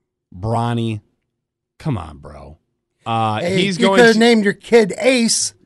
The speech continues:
Speaker 1: Jeez. He's going
Speaker 2: Yeah,
Speaker 1: to,
Speaker 2: you know,
Speaker 1: uh,
Speaker 2: you know where I was throwing that one
Speaker 1: Yes,
Speaker 2: at.
Speaker 1: I know.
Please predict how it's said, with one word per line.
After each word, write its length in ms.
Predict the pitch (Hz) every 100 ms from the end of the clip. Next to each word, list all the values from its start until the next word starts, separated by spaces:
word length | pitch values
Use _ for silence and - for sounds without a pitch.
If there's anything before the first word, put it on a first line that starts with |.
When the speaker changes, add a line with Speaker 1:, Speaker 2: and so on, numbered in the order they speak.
| _
Speaker 1:
Jeez. 680 | - - - - - - _ _ _ - -
He's 240 | 151 156
going 360 | 135 165 156 135
Speaker 2:
Yeah, 60 | -
Speaker 1:
to, 60 | 139
Speaker 2:
you 100 | 135
know, 300 | 123 - 156
Speaker 1:
uh, 80 | 180
Speaker 2:
you 100 | 190
know 160 | 160
where 220 | 135 127 123
I 60 |
was 160 | 113 110
throwing 300 | 127 113 101
that 60 |
one 80 | 107
Speaker 1:
Yes, 360 | 107 107 110 92
Speaker 2:
at. 80 | 101
Speaker 1:
I 120 | 101
know. 280 | 87 127